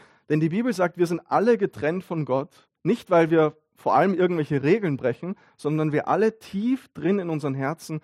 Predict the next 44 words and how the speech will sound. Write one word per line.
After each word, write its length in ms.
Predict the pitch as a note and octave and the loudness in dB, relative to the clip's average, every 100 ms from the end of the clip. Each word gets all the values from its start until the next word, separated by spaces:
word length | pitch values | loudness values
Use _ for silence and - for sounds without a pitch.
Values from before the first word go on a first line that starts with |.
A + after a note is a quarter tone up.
| _ _ | _ _
unsere 400 | D#3 C#3 C#3+ - | -4 -2 -4 2
eigenen 420 | C3 D3 D3+ C#3 | 2 2 0 -2
Götter 280 | B2 A#2+ B2 | -2 -6 -8
sein 260 | A#2+ A2+ | -8 -8
wollen, 180 | A#2 A#2+ - _ _ _ | -10 -12 -16 _ _ _
selbst 520 | - D3+ F3 - - | -2 2 2 0 -10
bestimmen 480 | E3 - C3+ B2 A2+ | -8 -4 -4 -4 -8
wollen, 200 | A2 C#3+ _ | -10 -12 _
selber 580 | - D3+ D#3 F#3 F3+ E3+ | -2 2 2 2 0 -2
Herr 320 | - D#3+ C#3+ | -4 -2 0
sein 280 | C#3 C3+ B2 | -2 -4 -4
wollen, 280 | A#2+ A2 C3+ _ _ _ _ _ _ _ - | -6 -10 -14 _ _ _ _ _ _ _ -4
selber 440 | - D#3+ F#3 E3 | 2 4 4 2
uns 220 | D#3 D3 | 0 -2
retten 280 | C#3 C3 C3+ | -4 -4 -4
wollen. 300 | A#2+ G#2 A#2+ - _ _ | -4 -4 -8 -14 _ _
Sünde 400 | - - G#3+ B3 | -6 0 2 4
ist 380 | G#3+ E3+ - - _ _ | 2 0 -4 -12 _ _
viel 400 | - B3 C#4+ G#3+ _ _ | -4 0 -2 -4 _ _
mehr 220 | E3+ G3+ | 0 2
als 100 | G3 | 2
noch 220 | F#3+ D#3+ G#2 | 0 -2 0
Regeln 340 | G3 B3 F#3+ | 2 2 0
brechen, 260 | C3+ C#3+ F3+ | 0 -2 -4
das 140 | E3 | -2
gehört 200 | G#3+ G#3 | -2 -2
dazu, 240 | F#3+ - | -4 0
aber 120 | A#3 E3 | 2 2
es 80 | |
ist 100 | D#3 | 0
eine 120 | E3 D3+ | -2 2
Folge 340 | G3+ C4 G3 | 6 6 6
von 160 | D#3 D3 | 2 0
dem 100 | A#2+ | -2
anderen, 360 | A#2 C#3+ F#3+ - _ _ - | -2 -2 -4 -8 _ _ -4
ist 180 | D3+ | -2
Sünde, 480 | - G#3 A3 G3 F#3+ - _ _ _ | 2 4 4 2 0 -6 _ _ _
selber 400 | - E3 G3+ G3+ | 0 4 6 6
über 160 | E3+ E3 | 4 2
dein 140 | D#3+ | 2
Leben 260 | D3+ D#3 D3+ | 0 0 -2
bestimmen 400 | C#3+ D3 C#3 B2+ | -4 -4 -4 -4
zu 160 | C3+ | -10
wollen. 280 | A#2 A2+ B2 | -8 -10 -12